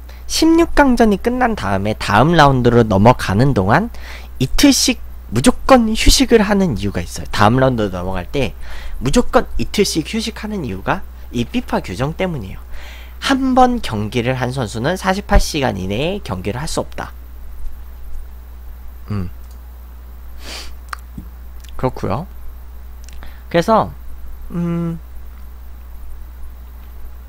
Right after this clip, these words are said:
정말 이 중남미하고 아프리카 이런 나라들은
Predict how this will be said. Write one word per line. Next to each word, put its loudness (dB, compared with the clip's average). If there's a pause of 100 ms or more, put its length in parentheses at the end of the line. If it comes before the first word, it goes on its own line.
(1500)
정말 6
이 4 (840)
중남미하고 6
아프리카 0
이런 0
나라들은 0